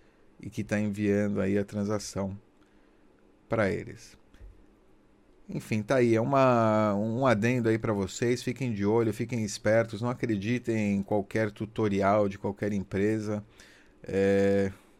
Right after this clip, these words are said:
precisa pesquisar, essa indústria aqui, ela já tem dez anos, mas ainda é muito jovem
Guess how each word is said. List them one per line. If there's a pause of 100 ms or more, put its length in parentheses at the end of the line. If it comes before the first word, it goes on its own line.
(180)
precisa
pesquisar,
essa
indústria
aqui,
ela
já
tem
dez
anos, (480)
mas
ainda
é
muito
jovem